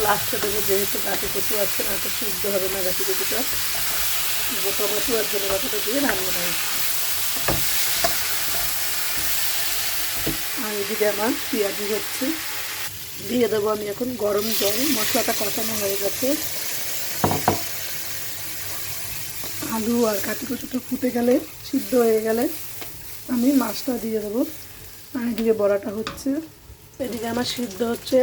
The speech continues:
আলু, কাটি কচু, আর এইদিকে আমি আর এক ব্যাচ বড়া ভেজে নিচ্ছি, পেঁয়াজি। আর ডিম সিদ্ধ করে নিয়েছি, তার আগে ভাতের সাথে ডিম সিদ্ধ করেছি, মানে ভাত আর এই ডিম সিদ্ধ করে নিয়েছি।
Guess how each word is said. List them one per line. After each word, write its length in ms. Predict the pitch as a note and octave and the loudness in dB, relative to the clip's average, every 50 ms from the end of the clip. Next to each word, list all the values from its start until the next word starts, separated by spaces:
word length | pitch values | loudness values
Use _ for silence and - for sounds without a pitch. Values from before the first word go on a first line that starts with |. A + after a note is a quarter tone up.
| B3 G#3+ G#3 | 6 4 0
আলু, 140 | G#3 G#3+ A#3+ - | -2 -4 -6 -6
কাটি 220 | G#3+ G3+ - - - - | -6 -6 -6 -8 -6 -6
কচু, 240 | A#3+ - - - B3+ B3 A#3 | -6 -6 -4 -4 -2 -2 -2
আর 80 | A3 G#3 G#3 G#3 | -2 -2 -2 -2
এইদিকে 360 | A3 - G#3+ A3 G#3 A3+ A#3 A#3 A#3 | -4 -4 -6 -4 0 2 4 4 4
আমি 120 | A3 G#3+ G#3+ G#3 | 2 0 -4 -4
আর 80 | G#3 G#3 - | -2 -2 -2
এক 60 | - - - A3 | -2 0 2 2
ব্যাচ 220 | G#3+ A#3 A#3 A3+ - - - - - - - - - - - B3+ A#3 | 2 2 2 0 -4 -10 -12 -14 -14 -14 -16 -16 -16 -10 -4 0 2
বড়া 180 | A3 A3+ A3 A3+ A3+ | 2 4 4 2 2
ভেজে 220 | A3 A3 A3 A#3 A3 A3+ | 2 2 2 2 2 2
নিচ্ছি, 360 | A3+ A3+ - - - - C4 C4+ E4 G4 - - - - - - | 2 0 0 -6 -6 -2 0 0 0 0 -2 -6 -14 -16 -12 -8
পেঁয়াজি। 460 | - A#3+ A3+ G#3+ G#3 F#3+ - B3+ C#4+ F4 - E4+ - - E4+ - - - - - - - - - - - - - - - - - - - - - - - - - - - - - - - - - A#3+ A#3+ | -4 -2 -2 -2 -2 -4 -2 0 0 0 0 -2 -2 -4 -4 -4 -6 -10 -14 -14 -16 -16 -16 -16 -16 -14 -16 -16 -14 -14 -16 -16 -16 -16 -16 -16 -16 -14 -12 -12 -10 -10 -12 -14 -14 -12 -6 -4 -2 -2
আর 80 | A#3+ G#3+ F3 A#3+ | -2 -2 0 2
ডিম 140 | A#3 A3+ A3+ - | 2 2 2 2
সিদ্ধ 160 | - A#3 - B3 A#3+ A#3+ | -2 -2 0 0 2 2
করে 120 | B3 A3+ A3 A3 | 4 2 4 2
নিয়েছি, 200 | A3 A3 - A3+ - A3 | 0 -2 -2 -4 -4 -4
তার 120 | G3+ G3+ G3+ G#3 | -4 -4 -6 -6
আগে 160 | F#3 - A3+ A3 - | -4 -2 -2 -2 -2
ভাতের 280 | - A3+ - - A#3 A3+ - | -6 -6 -2 -2 -2 -2 0
সাথে 180 | A#3+ A3+ A#3 B3 - | -2 -2 -2 -2 -2
ডিম 140 | G#3+ G#3+ G3+ - - | -2 -4 -4 -4 -4
সিদ্ধ 160 | B3 - - A3 A3 - | -4 -2 0 -2 0 0
করেছি, 300 | G#3 G3+ G3+ - - C#4 D4+ - - | -2 -4 -4 0 2 2 2 2 2
মানে 140 | A#3 G3+ G3+ G3 G3 | -2 0 0 0 0
ভাত 280 | F#3 G#3 G#3+ G#3+ B3 B3+ - - - - A3 | 2 2 2 2 2 0 -2 -8 -10 -6 -4
আর 80 | G3+ G3 G3 F#3+ F#3 | -4 0 2 2 2
এই 80 | F#3 F3 F3 | 2 0 -2
ডিম 140 | G3 F#3+ F#3+ - - | -2 -2 -2 -4 -6
সিদ্ধ 180 | B3 G3 F3 A3 G#3+ G#3+ | -8 -8 -4 -4 -4 -4
করে 140 | G#3+ F#3 F#3+ F#3+ F#3+ | -4 -6 -6 -6 -4
নিয়েছি। 340 | F#3+ F#3+ - - - C#4 | 2 6 6 6 6 4